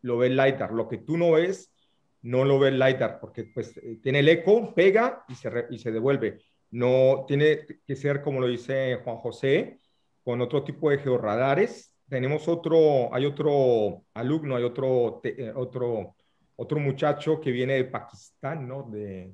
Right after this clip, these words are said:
perdón, de, al sur de India, de Sri Lanka, de, de la isla, capital Colombo, ¿cómo se llama? Sri Lanka, me parece.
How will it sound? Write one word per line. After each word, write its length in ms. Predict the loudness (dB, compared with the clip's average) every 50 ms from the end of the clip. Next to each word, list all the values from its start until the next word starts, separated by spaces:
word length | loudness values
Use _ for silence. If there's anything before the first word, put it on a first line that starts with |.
| _
perdón, 300 | -12 -8 -4 -4 -4 -2
de, 300 | -2 -4 -4 -4 -8 -12 _ _ _ _ -12
al 120 | -10 -8
sur 180 | -4 -2 0 2
de 140 | 4 4 4
India, 500 | 4 4 2 2 0 0 -2 -6 -12 -20 _
de 140 | _ -18 -14
Sri 260 | -8 -4 -2 -2 0
Lanka, 420 | 2 2 2 2 0 -4 -6 -10 -8 -6
de, 580 | -2 -2 0 0 0 -2 -4 -6 -8 -10 -14 _ -8
de 80 | -4
la 140 | -2 0 0
isla, 440 | 0 0 -2 -2 -4 -4 -6 -10 -18 _ _ _ _
capital 460 | _ -12 -12 -10 -8 -6 -4 -4 -4 -2
Colombo, 440 | -2 -2 -2 -2 -4 -6 -8 -10
¿cómo 140 | -10 -12 -16
se 140 | -14 -12 -10
llama? 200 | -10 -10 -10 -10
Sri 200 | -6 -2 0 0
Lanka, 260 | 0 0 -2 -4 -10
me 80 | -12 -12
parece. 340 | -10 -10 -10 -10 -12 -16